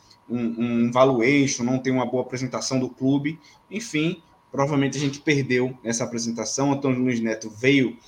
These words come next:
é, dar uma entrevista no programa da Rádio Jornal e disse que essas negociações estão sendo feitas com sigilo. Isso, é, Francisco me lembrou aqui, no programa de Jorge Soares, tá? O Zé Neves, o filho do Zé Neves deu essa entrevista.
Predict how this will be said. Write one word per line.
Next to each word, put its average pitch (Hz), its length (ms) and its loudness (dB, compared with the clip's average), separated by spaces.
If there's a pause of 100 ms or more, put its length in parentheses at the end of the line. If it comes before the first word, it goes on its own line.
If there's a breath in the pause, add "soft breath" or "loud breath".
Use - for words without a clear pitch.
(280 loud breath)
é, 107 100 -8
dar 120 140 2
uma 120 160 2
entrevista 113 680 0 (320 soft breath)
no 117 160 0
programa 117 340 2
da 110 80 0
Rádio 113 200 0
Jornal 117 580 2 (240 loud breath)
e 110 80 -6
disse 117 260 -4
que - 120 -4
essas 120 280 -4
negociações 117 600 -4
estão 123 180 -4
sendo 117 260 2
feitas 110 580 -2
com 107 640 -6
sigilo. 139 680 2 (380 soft breath)
Isso, 123 360 2
é, 120 180 4
Francisco 139 360 -2
me 156 60 4
lembrou 147 240 4
aqui, 135 180 2
no 117 80 8
programa 131 260 6
de 127 60 0
Jorge 139 220 4
Soares, 92 460 2 (120)
tá? 131 140 -4 (360)
O 117 80 -6
Zé 117 120 0
Neves, 117 520 4
o 107 60 -14 (100)
filho 151 140 0
do 139 60 -4
Zé 135 140 2
Neves 120 220 0
deu 123 120 0
essa 120 160 -2
entrevista. 117 380 -2